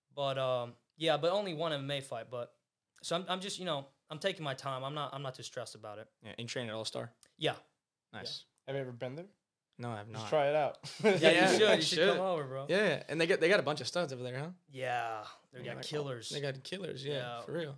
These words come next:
Speaker 1: I've got so many good training partners, man.
Speaker 2: Yeah.
Speaker 1: I mean, you got, you know, I don't know if you know it, but Khamzat Chimaev, like, he's a
Speaker 2: Course.
Speaker 1: beast.
Speaker 2: Yeah.
Speaker 1: Alex Gustafsson, we, we have so many.
Speaker 2: Yeah, I mean, like, U F C stars.
Speaker 1: Yeah.
Speaker 2: There's, like,
Speaker 1: Yeah.
Speaker 2: literally, like, stars in U F C.
Speaker 1: Yeah.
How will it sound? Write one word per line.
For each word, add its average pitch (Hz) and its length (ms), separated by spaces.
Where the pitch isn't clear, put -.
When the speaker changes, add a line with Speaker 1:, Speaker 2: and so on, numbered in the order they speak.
Speaker 1:
I've 127 180
got 127 320
so 143 280
many 135 220
good 131 160
training 127 280
partners, 117 520
man. 117 260
Speaker 2:
Yeah. 175 120
Speaker 1:
I 165 100
mean, 117 180
you 143 60
got, 151 340
you 160 60
know, 151 140
I 143 80
don't 147 80
know 147 80
if 135 100
you 143 60
know 135 180
it, 127 100
but 131 120
Khamzat 131 440
Chimaev, 131 640
like, 120 120
he's 123 160
a 123 60
Speaker 2:
Course. 110 100
Speaker 1:
beast. 131 460
Speaker 2:
Yeah. 151 140
Speaker 1:
Alex 139 260
Gustafsson, 131 680
we, 127 100
we 135 140
have 135 200
so 131 200
many. 120 320
Speaker 2:
Yeah, 127 140
I - 20
mean, 123 120
like, 104 120
U 131 180
F 107 80
C 123 180
stars. - 640
Speaker 1:
Yeah. 123 300
Speaker 2:
There's, 139 160
like, 127 160
Speaker 1:
Yeah. 110 160
Speaker 2:
literally, 123 300
like, 113 200
stars - 480
in - 80
U - 120
F - 80
C. - 200
Speaker 1:
Yeah. 117 200